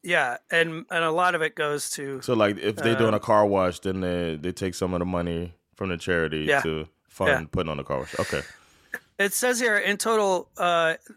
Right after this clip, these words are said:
Speaker 1: the foundation received seven point five million dollars in revenue through twenty twenty-one, but only report two point eight million being passed on to any charitable activities. In the expenses of the foundation includes a six-figure salary for a personal friend of Russell and Sierra Wilson,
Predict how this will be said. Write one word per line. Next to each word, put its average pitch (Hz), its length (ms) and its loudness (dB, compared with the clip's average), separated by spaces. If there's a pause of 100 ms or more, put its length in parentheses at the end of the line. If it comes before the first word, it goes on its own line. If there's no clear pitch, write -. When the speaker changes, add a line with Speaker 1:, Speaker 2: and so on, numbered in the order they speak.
Speaker 1:
the 170 120 -10
foundation 185 560 2
received 170 340 -4
seven 175 300 0
point 160 260 -4
five 160 240 4
million 156 220 0
dollars 151 320 4
in 151 80 -4
revenue 180 480 2
through 170 200 -6
twenty 170 280 -2
twenty-one, 165 500 2
but 160 160 2
only 180 240 2
report 170 560 0
two 185 300 -2
point 160 400 -4
eight 190 260 -2
million 135 360 -6
being 147 240 -6
passed 156 600 0
on 156 220 0
to - 220 -10
any 156 200 -2
charitable 151 520 2
activities. 139 640 0 (480)
In 220 240 4
the 208 100 4
expenses 180 720 0 (120)
of 165 140 2
the 151 80 -4
foundation 160 600 2
includes 160 420 -2
a 139 60 -2
six-figure 208 840 2
salary 175 520 6
for 156 220 0
a 139 60 2
personal 190 500 0
friend 180 540 0
of 139 160 -2
Russell 156 420 2
and 147 160 -6
Sierra 147 440 0
Wilson, 135 520 -2